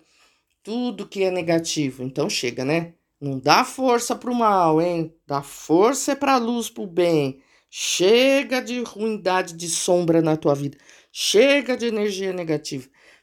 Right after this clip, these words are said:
Vamos mudar, vamos transformar, vamos melhorar. E é em tudo, gente. Então,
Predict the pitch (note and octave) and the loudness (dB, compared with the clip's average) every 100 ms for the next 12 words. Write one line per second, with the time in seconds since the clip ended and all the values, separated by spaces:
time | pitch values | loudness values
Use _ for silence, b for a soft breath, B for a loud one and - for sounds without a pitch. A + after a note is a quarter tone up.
0 | _ C#3 G#3 C4+ C4+ A#3 A3+ G#3+ G3 G3 | _ 4 6 6 4 0 -4 -2 0 0
1 | F#3 F#3+ F#3 E3+ E3+ E3+ - E3+ E3 A#3 | 0 -2 -4 -6 -8 -8 -2 0 4 4
2 | B3 A3 G#3+ G#3+ F#3+ F#3+ F#3 D3+ D3 C3 | 4 2 -2 -4 -4 -2 0 0 0 -4
3 | b b b D#3+ G#3 D4 D4+ A#3+ D4 G#3 | b b b -2 0 0 -2 -4 -4 -4
4 | D#3+ C3+ A#2 - - _ _ B2 - G3 | -4 -6 -8 -14 -20 _ _ -8 0 2
5 | C4+ C4 | 2 -4